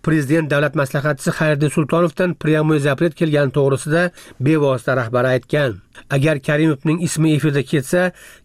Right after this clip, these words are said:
kallangdan ajraysan", deyishdi. Bu Gossovjetnik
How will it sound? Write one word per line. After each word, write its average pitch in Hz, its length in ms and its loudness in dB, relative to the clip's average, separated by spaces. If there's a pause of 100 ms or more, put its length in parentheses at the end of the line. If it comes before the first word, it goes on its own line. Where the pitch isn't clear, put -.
kallangdan 143 440 0
ajraysan", 147 1000 0
deyishdi. 127 640 -2 (220)
Bu 151 140 2
Gossovjetnik 147 680 0